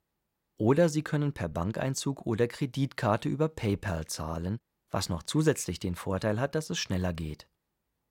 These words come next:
Über PayPal bezahlte Gutscheine werden in der Regel innerhalb weniger Sekunden freigeschaltet, während eine Banküberweisung ja schon mal ein paar Tage unterwegs sein kann.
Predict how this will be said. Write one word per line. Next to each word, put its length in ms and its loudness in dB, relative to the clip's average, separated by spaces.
Über 240 0
PayPal 520 2
bezahlte 540 -2
Gutscheine 680 -2
werden 240 0
in 140 -2
der 160 -2
Regel 260 0
innerhalb 480 -2
weniger 380 4
Sekunden 480 -2
freigeschaltet, 840 0
während 320 4
eine 200 0
Banküberweisung 840 2
ja 100 2
schon 220 -2
mal 80 2
ein 160 0
paar 180 -6
Tage 280 0
unterwegs 500 2
sein 240 -4
kann. 340 -10